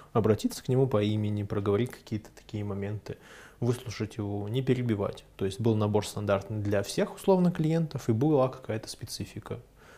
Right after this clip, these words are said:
Да, там, э, не возникают паузы, не возникают, э, слова-паразиты. Назначил правильно время приёма. Или же рассказал там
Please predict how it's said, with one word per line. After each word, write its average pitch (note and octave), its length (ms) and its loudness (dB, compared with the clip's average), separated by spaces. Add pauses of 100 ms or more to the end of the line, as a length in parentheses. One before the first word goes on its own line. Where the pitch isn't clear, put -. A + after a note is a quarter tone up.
(380)
Да, B2 140 4
там, A2 240 -4 (1040)
э, G#2 400 -2 (1120)
не A#2+ 120 4
возникают A2+ 560 4
паузы, G2+ 440 6
не G#2 140 -4
возникают, G#2 720 0
э, G#2 360 0
слова-паразиты. A2 1080 0 (2000)
Назначил B2 480 2
правильно C3 480 6
время G#2 340 2
приёма. G2+ 640 -2 (840)
Или G#2+ 180 4
же G2 500 0 (120)
рассказал G#2+ 600 2 (120)
там G#2+ 260 -6